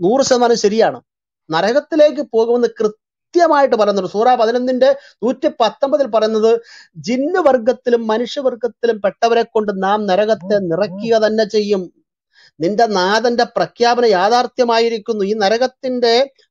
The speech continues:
ആഴം എന്ന് പറഞ്ഞാൽ ഒരു കല്ലിട്ടാൽ എഴുപത് വർഷം വേണമെന്ന് സുനനു തിർമിദി രണ്ടായിരത്തി അഞ്ഞൂറ്റി എഴുപത്തിയെട്ടിൽ പറയുന്നു. അപ്പൊ എങ്ങനെയുണ്ട് നഗര-, നര-, നരകത്തിന്റെ ആഴം? ഒരു കല്ലിട്ടാൽ എഴുപത് വർഷം വേണം. ഒരാൾ അവിടെ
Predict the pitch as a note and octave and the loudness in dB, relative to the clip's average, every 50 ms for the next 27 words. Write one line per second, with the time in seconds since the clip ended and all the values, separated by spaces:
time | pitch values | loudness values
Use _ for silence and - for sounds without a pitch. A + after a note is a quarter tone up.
0 | _ _ - D#3 E3+ F#3 G3+ A3 A#3+ B3+ C4 C4+ C#4 C4+ - - - G#3 A3 A#3+ | _ _ -6 -2 -2 0 2 2 4 4 4 4 2 0 -2 -2 0 0 0 2
1 | B3 A3 A3 A3 A3 A#3 A3+ G#3 G#3 A3+ A#3 A3+ - - G3+ G3 A#3 A#3+ B3 - | 2 2 2 2 2 2 4 6 6 4 4 0 0 0 0 2 4 2 0 2
2 | - A#3 A#3 A3 G#3 G#3 A3+ A3 C4+ C#4 C4+ C#4 C4 A#3+ G#3 - C4+ A3+ G#3+ G#3 | 2 2 2 4 4 4 4 2 0 2 4 4 4 2 0 -2 -2 0 2 2
3 | G#3 G#3 G#3+ G#3 G#3+ G#3+ G#3+ A3+ B3 A#3+ - - - G3+ A3 A#3+ B3+ C4+ B3+ C4 | 2 2 2 2 0 2 2 4 4 2 0 0 -2 2 2 4 4 4 2 0
4 | - - G#3+ G#3 A3 A3 G#3+ A#3+ A#3 G#3 F#3+ G3 G3+ A3+ A#3 B3 A#3+ A3 - - | 0 0 2 2 2 2 2 4 4 4 2 2 0 2 2 2 0 -2 -8 -4
5 | B3+ A3+ F#3 F3 F#3+ G#3 A#3 C4 B3 - _ A#3+ G#3+ F#3+ F#3+ A3+ B3+ C4 C4 - | -2 -2 0 -2 -4 -8 -8 -8 -10 -10 _ -4 -2 -2 0 2 0 0 0 0
6 | A#3+ G#3 - A#3 A3+ G3+ G#3+ G3 G3 G3 F#3+ G#3 A3 A3+ G#3+ G#3 B3 B3+ B3+ B3+ | -2 0 0 -4 -4 0 2 4 4 4 2 2 2 2 2 2 2 2 2 2
7 | B3 A#3+ G#3 G#3+ A3 A3+ A3+ A#3 A3 - F#3+ G3+ G3+ - - G#3 G#3 G#3 G#3 G3+ | 2 0 2 2 2 2 2 0 -2 -4 -2 -2 -2 -2 -2 -8 -10 -10 -4 0
8 | G3 G3 G#3+ A3+ A#3 G#3+ G3+ - A#3 A3+ A3+ A3 G3+ F#3+ - - - - - D#3+ | 2 2 2 2 0 -2 -2 -2 -2 2 2 2 2 2 -2 -12 -20 -12 -4 0
9 | E3 F#3+ G#3+ A3 G#3+ F#3 E3+ - _ _ _ - F3 G#3+ A3+ A3 G3 G#3+ A3+ A#3 | 2 2 4 4 2 0 -2 -8 _ _ _ -2 0 2 4 2 2 2 2 2
10 | - B3 A#3 G#3+ G#3 G#3 A#3 A#3+ B3+ B3+ B3+ B3+ - - C4 B3 B3 A#3+ A#3 G3 | 2 2 4 4 4 2 2 2 2 2 2 2 0 -2 0 2 2 2 2 2
11 | F3+ F#3 G#3+ A#3+ A3+ A3 A3+ A#3 B3+ C4 A#3+ A#3 A#3+ | 2 2 4 4 4 4 4 4 4 4 4 4 2